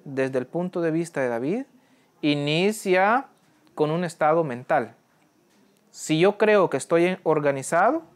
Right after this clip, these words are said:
voy a hacer acciones que vayan encaminadas a fortalecer la organización. Y si yo creo que no estoy encami-, eh, eh, que no estoy organizado, que no hay organización, eh,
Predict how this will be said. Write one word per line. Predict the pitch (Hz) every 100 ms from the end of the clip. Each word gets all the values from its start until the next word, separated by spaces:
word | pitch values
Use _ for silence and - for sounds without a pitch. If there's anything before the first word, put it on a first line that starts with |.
| _ _ _ _
voy | 135 156
a | 165
hacer | 160 165
acciones | 156 - - 180 220 226 269 - _ _ _ _ -
que | 143
vayan | 139 147 196 226 247 _
encaminadas | 160 151 147 139 147 196 - -
a | -
fortalecer | - 147 - 123 117 110 190 240 262 _ _ _ -
la | 131
organización. | 123 120 117 113 107 117 104 107 - - - - _ -
Y | 180
si | - 165
yo | 202 226
creo | 233 240 220 175
que | 151
no | 151 220
estoy | 240 - 196 196
encami-, | 160 180 202 220
eh, | 208 165 131 151
eh, | 143
que | 151
no | 170 214
estoy | 190 - 190
organizado, | 175 151 165 220 220 135 131 208 _ _ _ -
que | 151
no | 156 190 202
hay | 214 196
organización, | 190 190 185 180 170 - 170 214 262 _ _ _ _ _ _
eh, | 147 139 135 131 127 123 123 120 120